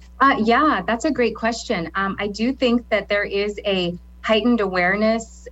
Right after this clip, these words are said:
and, um, emphasis on pedestrian and bicycle safety, um, more so now than ever.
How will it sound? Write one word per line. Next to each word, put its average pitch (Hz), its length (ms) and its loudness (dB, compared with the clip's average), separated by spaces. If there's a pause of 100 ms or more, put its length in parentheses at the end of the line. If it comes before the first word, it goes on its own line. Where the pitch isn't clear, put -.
and, 170 540 0
um, 170 360 -2
emphasis 202 760 -2
on 170 340 2
pedestrian 190 640 0
and 175 140 0
bicycle 175 480 -2
safety, 156 680 0 (340)
um, 170 300 2
more 214 180 2
so 196 400 0
now 180 280 0
than 175 180 -4
ever. 151 520 -6